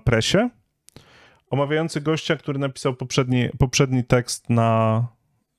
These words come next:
e, właśnie Stanowskiego i Kanał Zero. Ten, który był w Gazecie Wyborczej, ten, który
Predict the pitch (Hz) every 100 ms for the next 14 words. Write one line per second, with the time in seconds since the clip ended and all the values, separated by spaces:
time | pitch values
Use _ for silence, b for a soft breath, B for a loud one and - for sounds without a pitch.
0 | _ - 104 113 - 110 107 - - -
1 | 123 113 - 123 113 117 107 104 95 -
2 | - _ _ b b _ 139 143 - 135
3 | 123 123 113 123 127 - 135 139 143 -
4 | 139 143 131 - 131 127 127